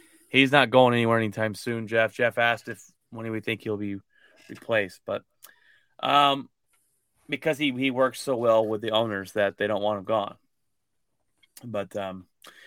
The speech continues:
anyways, guys, I hope you have a fantastic rest of your week. It's supposed to rain here in Texas, uh, especially Thursday and Friday, some tomorrow, so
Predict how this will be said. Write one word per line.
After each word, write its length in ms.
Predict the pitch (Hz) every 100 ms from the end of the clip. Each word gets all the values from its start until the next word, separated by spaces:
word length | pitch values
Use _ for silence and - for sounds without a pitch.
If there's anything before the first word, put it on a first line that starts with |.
| - -
anyways, 680 | 220 247 180 143 143 - - _ _ _ _ _ _ _
guys, 520 | 143 147 147 147 131
I 100 | -
hope 180 | 131 135
you 100 | 135
have 80 | 120
a 40 |
fantastic 640 | 120 127 120 123 123 120
rest 200 | 127 120
of 80 | 113
your 100 | 113
week. 240 | 113 135 123
It's 100 | -
supposed 220 | 120 -
to 80 | 107
rain 220 | 110 117
here 140 | 117
in 80 | 110
Texas, 580 | 107 113 - 110 101 - _ - - _ -
uh, 200 | 95 98
especially 440 | 95 - 107 - 98
Thursday 420 | 104 107 104 104
and 160 | 98
Friday, 560 | - 113 110 110 104 104 _ _ _
some 340 | - 107 101 98
tomorrow, 560 | - 101 107 107 107
so 120 | 104